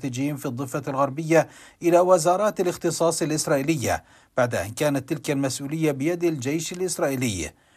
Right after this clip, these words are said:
وبالتالي تغيير صفة الضفة الغربية من أرض محتلة إلى أرض متنازع عليها، وهو ما يرفضه الفلسطينيون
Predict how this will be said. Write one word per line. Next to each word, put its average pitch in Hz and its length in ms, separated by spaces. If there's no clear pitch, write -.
وبالتالي 131 840
تغيير 143 540
صفة 151 500
الضفة 139 480
الغربية 147 580
من 92 160
أرض 143 260
محتلة 143 640
إلى 156 120
أرض 196 280
متنازع 175 800
عليها، 120 580
وهو 135 300
ما 117 180
يرفضه 135 580
الفلسطينيون 147 1000